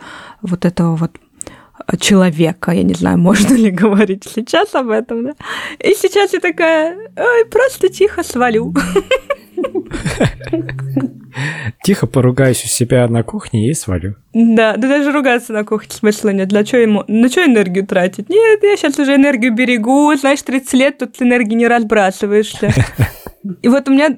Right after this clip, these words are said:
Speaker 1: такие два самых ярких, наверное, максималистических принципа, которые я могу вспомнить. Наверняка их было еще больше, но они были не такие для меня заметные. Но вот этих два прям я помню. И мне не надо для себя за них прощать, я думаю. Ну, как бы,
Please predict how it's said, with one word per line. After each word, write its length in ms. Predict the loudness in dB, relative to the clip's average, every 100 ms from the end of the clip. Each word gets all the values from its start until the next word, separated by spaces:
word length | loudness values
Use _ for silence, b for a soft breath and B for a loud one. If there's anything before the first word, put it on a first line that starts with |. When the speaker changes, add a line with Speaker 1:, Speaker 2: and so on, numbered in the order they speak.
| -6
Speaker 1:
такие 280 | -8 -4 -2
два 320 | 0 0 0
самых 320 | -2 -6 -6
ярких, 380 | -4 -6 -6 -6
наверное, 640 | -2 -2 -2 -4 -6 -6
максималистических 1600 | -2 -2 0 0 2 2 2 0 -2 -2 -2 -2 -4 -6 -8 -8 -4
принципа, 440 | 0 0 -2 -16
которые 320 | -8 -2 0
я 100 | 0
могу 240 | 0 -2 -4
вспомнить. 420 | -2 -2 -2 -2
Наверняка 420 | -2 0 0 -2
их 120 | -2
было 180 | -4 -4
еще 240 | -2 -4
больше, 500 | -4 -2 0 0 -2
но 100 | -2
они 120 | 0 0
были 160 | 0
не 120 | -2
такие 320 | -2 -2 0 -2
для 140 | -2
меня 340 | -4 -6 -8 -10 B B B
заметные. 800 | 0 0 2 0 0 -2 -2 -6 B B -6
Но 120 | -4
вот 120 | 0
этих 260 | 0 0 0
два 220 | 0 -2
прям 260 | -2 -6 -6
я 80 |
помню. 640 | -6 -6 -4 -4 -6 -8 -12 _ _ _ _ b b b
И 100 | 4
мне 120 | 4
не 80 | 4
надо 180 | 2
для 140 | 2 -2
себя 300 | -2 0 0
за 100 | -2
них 180 | -6 -4
прощать, 460 | -6 -4 -6 -4
я 80 | -10
думаю. 200 | -6 0
Ну, 140 | 0
как 180 | 0 -6
бы, 320 | -6 -8 -8